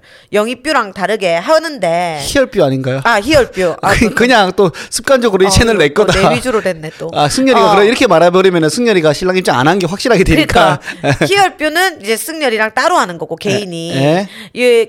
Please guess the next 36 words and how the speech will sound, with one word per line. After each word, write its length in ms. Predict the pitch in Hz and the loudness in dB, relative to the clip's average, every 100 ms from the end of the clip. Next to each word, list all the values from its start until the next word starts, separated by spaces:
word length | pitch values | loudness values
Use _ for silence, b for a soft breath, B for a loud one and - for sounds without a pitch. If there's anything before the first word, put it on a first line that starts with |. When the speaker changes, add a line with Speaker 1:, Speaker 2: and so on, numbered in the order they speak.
| - | -6
Speaker 1:
판매왕 340 | - 349 359 294 | -8 -4 -2 -2
김영희는, 720 | 220 202 220 247 254 233 175 - _ _ | -4 -6 -4 -4 -4 -4 -6 -10 _ _
어, 60 | - 185 151 | -4 -4 -4
업체에서 480 | 240 - 403 330 208 | -8 -4 0 0 -2
이제 100 | 175 | -8
하는 220 | 214 277 | -8 -6
건데 480 | 208 156 208 156 160 190 | -6 -4 -2 0 0 -2
Speaker 2:
음흠. 120 | 220 B 214 | -6 B -14
Speaker 1:
그 160 | - 226 | -10 -4
전국을 560 | 247 277 294 277 220 | -2 -4 -4 -2 -2
다니면서 480 | 202 220 202 180 185 | -2 -6 -6 -6 -4
왜 320 | 175 175 160 | -2 -2 -2
소상공인들 760 | 160 247 247 233 226 202 180 175 | -6 -6 -6 -6 -8 -6 -6 -6
공장 340 | - 208 226 233 | -10 -4 -4 -2
체험 260 | 277 269 | -4 -4
다 100 | 214 | -6
하고 480 | 170 226 254 202 165 | -4 -4 -2 -2 0
약간 180 | 160 151 | 0 2
Speaker 2:
네. 60 | 220 | 0
Speaker 1:
워크맨 560 | 220 339 330 311 277 | -2 -4 -2 -4 -4
느낌 280 | 214 233 226 | -12 -12 -6
나는 540 | 196 196 226 220 208 | -6 -4 -6 -8 -14
식으로 300 | 214 247 214 | -12 -10 -8
이렇게 160 | 214 208 | -10 -6
하고 240 | 208 320 | -4 -2
있어요. 720 | 226 - 180 165 185 185 156 B B B B B - | -4 -4 -4 -2 -2 -2 -4 B B B B B -12
근데 260 | 302 294 | -6 -4
그거를 600 | 294 - 254 302 339 370 494 587 _ _ _ _ _ _ _ _ - | -6 -6 -2 0 2 2 0 -2 _ _ _ _ _ _ _ _ -8
이번 400 | 254 262 285 277 | -2 0 -2 -2
주에 240 | 359 277 | 0 0
하는 280 | 208 196 170 | -2 -6 -12
거야. 300 | 170 160 160 170 - | -14 -14 -18 -20 -16
Speaker 2:
어, 80 | - | -4
이번 180 | 175 180 | -2 0
주 120 | 160 | 0
언제? 340 | 135 123 107 | 0 -2 -6